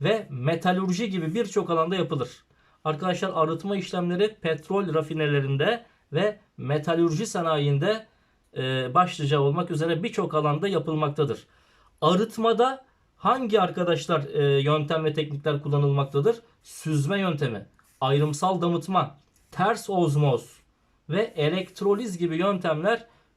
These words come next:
kullanılmaktadır arkadaşlar. Evet, son olarak gübre endüstrisi diyoruz arkadaşlar. Yani bir tarım kimyası diyoruz, agrokimya diyoruz.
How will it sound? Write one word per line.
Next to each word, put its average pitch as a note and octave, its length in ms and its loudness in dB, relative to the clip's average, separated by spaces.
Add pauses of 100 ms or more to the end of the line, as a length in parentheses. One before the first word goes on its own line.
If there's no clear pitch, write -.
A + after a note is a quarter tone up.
(140)
kullanılmaktadır C#3+ 920 0
arkadaşlar. G#2+ 560 -6 (580)
Evet, E3+ 260 0
son G#3 220 2
olarak F#3 460 0 (280)
gübre D3+ 580 2
endüstrisi D#3+ 680 -2
diyoruz C3+ 500 0 (340)
arkadaşlar. C3+ 640 0
Yani D3+ 540 2
bir E3 160 0 (100)
tarım D#3+ 340 2
kimyası C#3 520 0
diyoruz, C#3+ 280 2
agrokimya D#3 800 2
diyoruz. C3+ 420 0